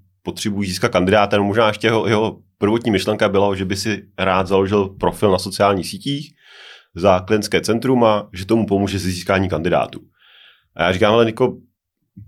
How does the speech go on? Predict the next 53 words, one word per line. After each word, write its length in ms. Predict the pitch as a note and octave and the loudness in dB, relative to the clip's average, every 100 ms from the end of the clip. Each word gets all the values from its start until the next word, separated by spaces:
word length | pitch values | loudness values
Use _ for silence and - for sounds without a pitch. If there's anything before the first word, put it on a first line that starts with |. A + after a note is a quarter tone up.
| - - | -16 0
není 200 | A2 C3+ | 2 4
to 60 | C#3+ | 4
tak 120 | C#3 | 2
úplně 180 | D3 C3 | 4 4
jednoduchý, 460 | A2 A#2+ C3+ C#3 | 4 2 -2 -6
může 300 | G2+ B2 C3 | 2 2 4
ti 100 | E3+ | 4
to 100 | E3+ | 2
pomoct, 480 | B2+ A2+ A2 C3 - - | 4 4 4 2 -4 2
a, 360 | G#2+ G#2+ G#2 | 4 6 4
ale, 320 | G2 G#2 G#2+ A#2 | 2 4 4 4
ale 140 | A#2+ | 2
je 40 | |
s 60 | A#2 | 0
tím 120 | C3 | -2
potřeba 320 | A#2 C3 B2+ | -2 0 0
trošku 240 | A2 A#2 A#2+ | 0 -2 -2
jako 160 | B2 | -2
pracovat." 500 | D#3 G#2 - A2 D2+ - _ - - - _ _ - | 0 -2 0 -2 -2 -6 _ -20 -20 -20 _ _ 0
A 240 | F#2 F#2+ | 2 2
říkám: 200 | G2+ A#2+ | 2 2
"Hele, 140 | C3 C3 | 2 0
pojďme 240 | A#2 A#2+ | 0 0
si 120 | B2+ | -2
spíš 200 | B2 C3 | -6 -4
jako 380 | A#2 D3 B2 - - - - - | 0 2 2 0 -10 -16 -6 0
odehrát, 800 | G2+ A#2 A#2 A#2 A2+ A2+ - E2+ | 4 4 4 4 2 0 -2 0
a, 640 | G2+ F#2+ F#2 F#2 F2+ F2+ | 4 4 4 2 0 0
nějakou 260 | F#2 F#2+ A#2 | 0 0 -2
sadu 220 | A#2 G#2 | 0 0
workshopů, 540 | F2 F2+ B2+ B2+ A#2 | 0 -2 -6 -2 -2
možná 300 | G2 F#2+ G#2+ E2+ | 0 0 2 2
analýz." 460 | G2 G#2 G#2+ - | 2 0 -2 -4
Ono 80 | F#2 | 0
to 80 | G2 | 2
takhle 220 | F#2+ G2 | 2 2
zní 140 | F#2+ | 2
jako 160 | F#2+ G#2+ | 0 0
děsivě, 500 | F2 - G#2+ A2 G#2+ | -2 -2 2 4 4
ale, 180 | F#2 F#2 | 4 4
ale 200 | F#2+ F#2+ | 4 2
v 80 | F#2 | -2
podstatě 380 | E2+ G2 F#2 | -8 -4 -2
se 180 | F#2+ G#2 | 2 4
jednalo 380 | F#2 F2 F#2+ F#2 | 4 4 4 4
o 60 | F2 | 2
dvě 160 | F#2+ | 0
dopoledne, 460 | E2 F#2+ G2+ D#2+ D2+ | 0 0 0 0 -2
jo, 140 | D2 | 0
nic, 280 | D#2 - - | 0 0 -8
nic 180 | E2+ E2+ | -10 -8
jako 180 | E2 F2+ | -8 -8
složitýho. 680 | E2 F#2 F2+ E2+ D#2 E2 | -6 -6 -6 -4 -4 -4